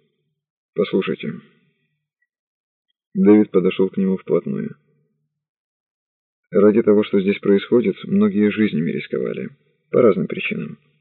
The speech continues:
Вам могут не нравиться эти люди, но не стоит из-за этого срывать всю операцию. Ради бога, исполните мою просьбу».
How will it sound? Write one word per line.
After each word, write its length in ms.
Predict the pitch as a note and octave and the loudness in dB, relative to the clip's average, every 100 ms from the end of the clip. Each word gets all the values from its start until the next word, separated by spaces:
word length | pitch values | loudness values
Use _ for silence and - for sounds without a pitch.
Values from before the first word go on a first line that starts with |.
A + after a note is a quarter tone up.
| _ _ _ _ _ _ _ _ _ | _ _ _ _ _ _ _ _ _
Вам 300 | - G2 D3 | -2 2 4
могут 260 | D#3 C3+ B2 | 4 4 2
не 100 | C#3 | 2
нравиться 460 | C#3+ A#2+ F2+ - - | 6 6 6 4 -4
эти 140 | - | 0
люди, 280 | A2 C3 - | 0 0 -2
но 320 | A1 F2 A#2+ | -2 0 0
не 120 | C3 | 0
стоит 300 | - B2+ A2 | 0 2 2
из-за 200 | F2+ F#2+ | 2 2
этого 240 | A2 F#2 G2+ | 2 2 -2
срывать 420 | - F2+ G2 G#2 | 2 4 4 2
всю 240 | - G2 | 0 2
операцию. 600 | G#2 - E2+ E2 - - | 2 0 -4 -4 -4 -2
Ради 200 | A#2 A#2 | 0 0
бога, 340 | G2+ - - - | -2 -2 -2 -6
исполните 560 | - B2+ C#3 B2 - | -4 -2 -2 -2 -6
мою 180 | - - | -6 -6
просьбу». 420 | - B1+ - - | -6 -8 -8 -12